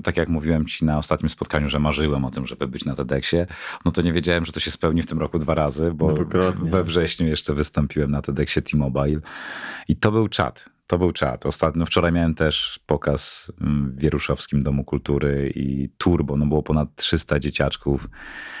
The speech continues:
Speaker 1: Gadaliśmy, rozmawialiśmy na temat komunikacji. No fajnie, że to wszystko tak się na tym, na przestrzeni roku rozwinęło, że jeszcze bardziej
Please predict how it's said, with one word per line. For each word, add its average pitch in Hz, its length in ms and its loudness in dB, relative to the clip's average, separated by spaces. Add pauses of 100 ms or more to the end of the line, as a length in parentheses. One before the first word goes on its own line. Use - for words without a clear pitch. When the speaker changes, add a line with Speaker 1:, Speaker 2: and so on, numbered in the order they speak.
(120)
Speaker 1:
Gadaliśmy, 73 680 2
rozmawialiśmy 71 640 0
na 67 80 0
temat 69 200 0
komunikacji. 71 760 0
No 80 60 4
fajnie, 101 400 2
że 90 100 -2
to 87 120 0
wszystko - 320 0
tak 82 140 0
się - 80 2
na 82 80 4
tym, 82 180 2
na 80 100 2
przestrzeni 85 420 2
roku 82 220 0
rozwinęło, 78 560 2
że 76 120 0
jeszcze 71 240 0
bardziej 71 640 0